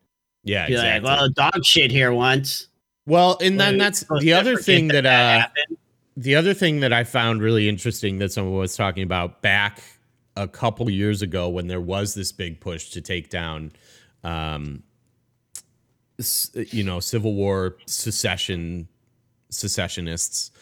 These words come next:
Speaker 1: um, which one,
Speaker 2: Mm-hmm.
Speaker 1: like, you're, you're building
Speaker 2: You know, a lot of
Speaker 1: statues.
Speaker 2: Confederates
Speaker 1: <laughs>
Speaker 2: didn't even have slaves.
Speaker 1: You're building statues to people who committed treason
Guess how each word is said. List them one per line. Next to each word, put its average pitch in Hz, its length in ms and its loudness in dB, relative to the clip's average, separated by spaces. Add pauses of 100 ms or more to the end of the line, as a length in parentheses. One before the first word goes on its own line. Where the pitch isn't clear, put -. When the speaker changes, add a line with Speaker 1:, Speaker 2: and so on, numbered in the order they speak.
(220)
Speaker 1:
um, 87 280 -4
which 87 240 -6 (340)
one, 98 360 0
Speaker 2:
Mm-hmm. 82 80 -6
Speaker 1:
like, 76 260 -8 (1080)
you're, 90 260 -8 (100)
you're 113 140 0
building 131 260 6
Speaker 2:
You 762 60 12
know, 740 80 12
a - 80 8
lot 311 140 8
of 359 40 8 (200)
Speaker 1:
statues. - 20 4 (140)
Speaker 2:
Confederates 262 440 6
Speaker 1:
<laughs> - 20 -8
Speaker 2:
didn't 247 420 2
even 233 320 4
have 226 440 4
slaves. 147 640 2
Speaker 1:
You're 143 160 4
building 147 460 4
statues 120 760 0
to 104 360 0
people 107 400 -2
who 110 120 0
committed 92 360 -4
treason 90 720 -6